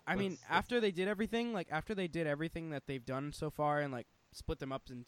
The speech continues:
Speaker 1: put them back together and split them up, um, I don't think it's worth putting them back together again. But if they did, if they kept them together, they could have wreaked havoc on this tag team division. They could have been one of the best tag teams in W W E today.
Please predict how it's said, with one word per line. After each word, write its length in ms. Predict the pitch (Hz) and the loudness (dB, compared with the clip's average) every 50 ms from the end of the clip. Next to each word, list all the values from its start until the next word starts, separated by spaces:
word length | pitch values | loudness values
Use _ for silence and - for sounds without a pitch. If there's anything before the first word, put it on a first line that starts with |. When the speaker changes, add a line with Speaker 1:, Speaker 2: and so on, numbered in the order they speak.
| - - | -6 -6
Speaker 1:
put 120 | 151 131 | -4 -4
them 100 | - 131 | -4 -6
back 160 | 131 131 - | -6 -6 -8
together 300 | - - 127 127 131 127 | -8 -6 0 2 2 2
and 80 | 120 117 | 2 -2
split 220 | - - 143 127 | -4 -6 -6 -4
them 140 | - 127 127 | -4 -4 -4
up, 140 | 131 135 - _ - - _ _ _ _ _ _ - - - | -4 -6 -6 _ -20 -20 _ _ _ _ _ _ -20 -10 -4
um, 240 | - 135 135 131 - | -2 0 0 0 -2
I 80 | - 139 | -2 -4
don't 160 | 156 170 165 | -4 -4 -4
think 160 | 165 160 139 | -6 -8 -8
it's 160 | 151 139 - - | -10 -12 -10 -6
worth 240 | 139 131 127 - | -6 -6 -6 0
putting 220 | - - 131 127 127 | 0 0 2 2 -2
them 100 | 127 123 | -2 -2
back 200 | 123 123 127 - | -4 -6 -6 -8
together 320 | - 117 135 131 135 139 | -8 -8 -6 -4 -4 -4
again. 340 | 139 135 143 139 139 147 147 - _ _ _ _ _ _ 143 | -4 -4 -4 -6 -6 -6 -10 -14 _ _ _ _ _ _ -2
But 200 | - 131 127 - - | -2 0 0 -2 -4
if 160 | 135 - - | -8 -8 -4
they 160 | - 175 165 | -2 -2 -2
did, 360 | 139 - - 160 180 165 147 | -2 -2 -2 -2 0 0 -2
if 140 | 135 131 - | -4 -4 -6
they 120 | - 147 - | -8 -8 -8
kept 280 | - - 180 180 - | -6 -6 -6 -6 -6
them 180 | - 151 143 131 | -6 -6 -6 -8
together, 500 | - 127 117 123 117 117 117 110 117 117 - _ _ _ - - _ | -10 -10 -8 -8 -8 -8 -8 -10 -12 -14 -18 _ _ _ -20 -12 _
they 140 | 143 151 160 | -4 -4 -4
could 180 | - - 185 | -2 -2 -2
have 180 | 165 143 131 120 | -2 -4 -4 -6
wreaked 300 | 127 135 139 131 - - | -6 -6 -6 -6 -8 -12
havoc 520 | - - - 143 135 143 131 131 139 135 | -14 -8 -4 -2 -2 -2 -2 -4 -6 -6
on 120 | 135 127 127 | -6 -8 -8
this 160 | 123 120 - | -8 -10 -10
tag 260 | - 127 120 120 107 | -12 -12 -12 -12 -12
team 160 | - 123 117 | -12 -12 -10
division. 440 | 120 113 113 113 113 - - 98 95 - - - _ - _ _ _ _ | -10 -10 -10 -12 -12 -12 -14 -18 -18 -20 -20 -20 _ -20 _ _ _ _
They 120 | 139 147 | -6 -6
could 160 | 151 - 170 160 | -4 -2 -2 -2
have 120 | 160 147 | 0 0
been 180 | 151 151 147 143 | 0 0 0 -2
one 100 | 139 139 | -4 -4
of 140 | 135 127 | -4 -4
the 120 | 131 147 156 | -4 -4 0
best 260 | 135 143 139 - - | 0 0 0 0 -2
tag 220 | - 131 127 117 | -2 -4 -4 -4
teams 280 | - 127 120 123 123 123 | -6 -6 -4 -4 -2 -2
in 100 | 120 120 | -4 -4
W 220 | 123 120 117 117 | -4 -4 -6 -8
W 260 | 113 110 110 110 110 110 | -8 -8 -8 -6 -6 -6
E 60 | 113 | -8
today. 440 | 110 - 120 120 127 147 156 165 | -8 -8 -4 0 0 2 2 0